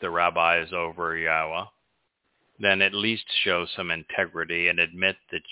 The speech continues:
you are worshiping men because you have rejected God. Now, this passage is especially telling if considered alongside the second of the seven instructions that Yah etched in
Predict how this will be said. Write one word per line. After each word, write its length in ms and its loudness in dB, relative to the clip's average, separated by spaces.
you 180 -8
are 160 -4
worshiping 580 -6
men 240 -4
because 400 0
you 100 2
have 300 2
rejected 580 -8
God. 240 -2
Now, 100 4
this 200 2
passage 500 -4
is 140 -10
especially 520 -6
telling 400 0
if 160 -4
considered 480 0
alongside 960 2
the 80 -12
second 420 -2
of 120 -10
the 100 -12
seven 320 0
instructions 800 -2
that 140 -8
Yah 220 2
etched 240 -6
in 120 -16